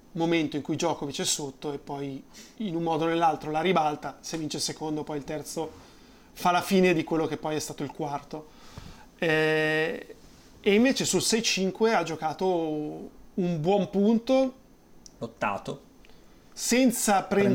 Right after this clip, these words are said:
Speaker 2: prendersi
Speaker 1: magari
Speaker 2: rischi.
Speaker 1: grandissimi rischi, però mantenendo un ritmo alto, non dando la chance a Djokovic, che alla fine ha sbagliato. Ecco, Djokovic ha sbagliato più del solito oggi.
Speaker 2: Mm.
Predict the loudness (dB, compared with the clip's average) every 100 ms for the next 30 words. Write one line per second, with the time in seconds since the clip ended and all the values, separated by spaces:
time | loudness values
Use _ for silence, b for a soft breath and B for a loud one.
0 | 4 4 2 4 4 4 4 4 4 4
1 | 4 4 6 6 4 2 2 2 2 2
2 | 0 2 2 2 0 0 -2 -2 2 4
3 | 4 2 2 0 2 0 0 0 -2 -2
4 | -4 -4 -2 0 0 0 -2 -4 -2 -2
5 | 0 -2 -2 -4 -2 -4 -6 -8 -6 -4
6 | -4 -6 -6 -8 -8 -12 -14 -20 -20 -20
7 | -20 -12 -4 -2 0 -2 -2 -4 -6 -4
8 | -2 0 0 -2